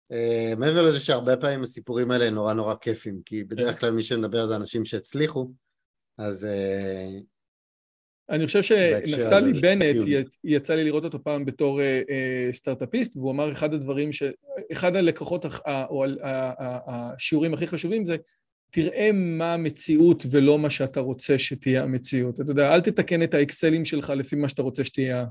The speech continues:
Speaker 2: המציאות. אם ה-, אם האקסלים מספרים סיפור,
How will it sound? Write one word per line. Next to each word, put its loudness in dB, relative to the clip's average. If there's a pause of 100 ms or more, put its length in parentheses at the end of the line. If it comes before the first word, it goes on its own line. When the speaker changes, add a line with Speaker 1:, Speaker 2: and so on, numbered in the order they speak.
(140)
Speaker 2:
המציאות. -2
אם 6
ה-, 4 (300)
אם 2
האקסלים 4
מספרים 2
סיפור, 2